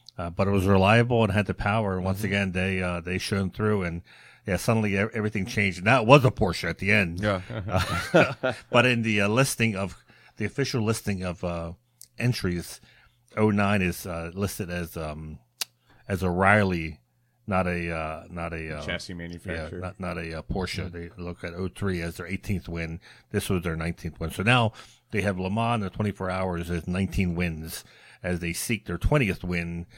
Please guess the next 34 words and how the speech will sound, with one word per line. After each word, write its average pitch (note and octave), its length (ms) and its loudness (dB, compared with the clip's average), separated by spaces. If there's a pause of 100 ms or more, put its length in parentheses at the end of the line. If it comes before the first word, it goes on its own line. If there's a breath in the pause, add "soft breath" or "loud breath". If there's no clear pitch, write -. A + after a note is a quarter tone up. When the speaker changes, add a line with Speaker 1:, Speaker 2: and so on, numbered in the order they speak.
(720 soft breath)
Speaker 1:
hopefully C#3 320 4
at G2 80 -2
Le G#2 100 2
Mans. F#2 340 4 (120)
Uh, F#2 180 -2
still, A#2+ 320 2
I G#2 100 0
think A2 180 -2
they're G2+ 100 0
gonna F#2 160 0
have F#2 140 0
an F#2 40 2
uphill F2+ 280 2
battle, F#2+ 480 0 (280)
uh, E2+ 120 -4
because F2+ 360 -4
W G2 320 0
E F2+ 80 -4
C G2+ 300 -2
rules G2+ 560 0 (340 loud breath)
are F2 80 -6
a F2+ 40 -2
little F#2+ 180 0
bit F2+ 120 -4
different G2 440 -6
than E2+ 160 -8
imsa. G#2 440 -4 (260)
I G2 40 -2
think F2+ 220 -6
imsa's G2+ 300 -2
done F2+ 160 -2
a E2 40 -8
phenomenal G2 640 -2
job F#2+ 460 -4